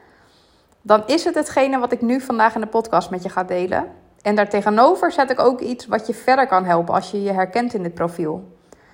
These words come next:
Ik had vandaag een hele mooie sessie met een mede-ondernemer. Zij is net als ik opsteller en, eh, therapeut. En wat ik veel zie gebeuren bij de mensen met wie ik werk, is dat zij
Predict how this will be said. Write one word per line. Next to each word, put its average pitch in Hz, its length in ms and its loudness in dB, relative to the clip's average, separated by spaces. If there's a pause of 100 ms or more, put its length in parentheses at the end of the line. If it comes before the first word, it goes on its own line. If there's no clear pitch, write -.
(240)
Ik - 60 -20
had 214 120 -6
vandaag 214 240 2
een 214 80 0
hele 208 160 2
mooie 202 180 2
sessie 214 380 -2
met 196 140 -2
een 196 100 -4
mede-ondernemer. 208 880 -2 (160)
Zij 196 220 -2
is 202 100 -4
net 208 160 -2
als 208 140 -10
ik 208 160 -6
opsteller - 420 -4
en, 190 220 -4
eh, 185 100 -4
therapeut. 190 800 0 (560)
En 196 840 0 (560)
wat 233 180 2
ik 247 80 -6
veel 320 200 0
zie 311 140 0
gebeuren 226 600 2
bij 208 280 6
de 214 60 0
mensen 220 300 -4
met 208 120 -4
wie 202 200 -2
ik 196 60 -12
werk, 220 460 2
is 208 260 -6
dat 214 480 0 (460)
zij 208 480 4